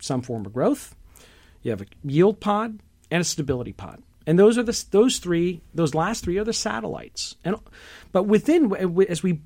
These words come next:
build each one of those pods, we're not thinking about, "Well, we need a certain amount in equities and we need a certain amount in credit and commodities."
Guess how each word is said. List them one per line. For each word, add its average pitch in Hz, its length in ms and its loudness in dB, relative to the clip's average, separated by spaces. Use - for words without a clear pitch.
build 311 240 4
each 240 220 0
one 220 120 2
of 226 60 0
those 220 160 2
pods, 208 400 -6
we're 185 260 0
not 208 400 2
thinking 190 400 -2
about, 143 380 -2
"Well, 139 120 -2
we 147 120 2
need 147 160 0
a 120 60 -6
certain 143 260 -6
amount 143 320 -4
in 117 140 -8
equities 156 440 -2
and 135 60 -4
we 131 80 -4
need 135 160 -4
a 127 60 -8
certain - 320 -10
amount 127 240 -14
in 120 60 -18
credit 185 500 -2
and 117 120 -12
commodities." 175 580 -4